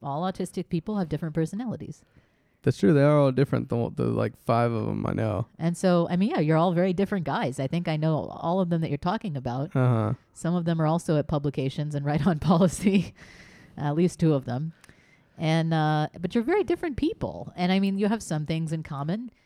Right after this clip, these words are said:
Speaker 1: Uh, but, I mean, ultimately, you're, uh, the fact that you have autism, it, it doesn't fully define you.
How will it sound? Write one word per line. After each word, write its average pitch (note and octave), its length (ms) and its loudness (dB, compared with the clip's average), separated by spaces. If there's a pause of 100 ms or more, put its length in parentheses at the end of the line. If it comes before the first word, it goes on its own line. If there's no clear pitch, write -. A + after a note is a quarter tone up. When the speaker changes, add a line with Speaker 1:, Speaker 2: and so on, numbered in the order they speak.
(360)
Speaker 1:
Uh, D#3+ 260 -2
but, F#3 260 0
I G3+ 100 -2
mean, F#3+ 260 -2
ultimately, G3 520 -2
you're, D#3 240 2
uh, C3+ 240 -2
the D#3 100 0
fact D#3 260 0
that C#3 60 -4
you C#3+ 100 0
have C#3+ 160 2
autism, C#3 680 -2 (180)
it, - 160 -6
it F3+ 120 -4
doesn't F3+ 320 -2
fully D#3+ 340 -2
define C#3+ 460 -4
you. C#3+ 300 -2